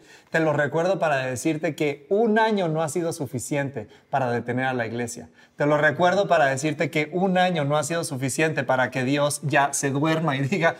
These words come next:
"Hasta aquí estuvo bueno. Gloria a Dios que seguimos hacia adelante y, y la iglesia está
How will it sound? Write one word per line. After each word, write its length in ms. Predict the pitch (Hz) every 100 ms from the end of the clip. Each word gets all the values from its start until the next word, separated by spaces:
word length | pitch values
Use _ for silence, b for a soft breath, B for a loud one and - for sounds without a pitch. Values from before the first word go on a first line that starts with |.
| -
"Hasta 240 | 139 - 143
aquí 160 | 175
estuvo 360 | 170 - 151 143
bueno. 360 | 151 156 151 - B B
Gloria 400 | 131 160 190 202
a 20 | 185
Dios 380 | 175 180 190
que 120 | - 170
seguimos 540 | 143 139 175 185 175
hacia 220 | 143 151
adelante 640 | 139 135 151 170 165 180 180 B B
y, 380 | 170 175 185 180 B B -
y 440 | 165 156 147 156 -
la 220 | 156 143
iglesia 340 | 151 180 180
está 260 | 160 170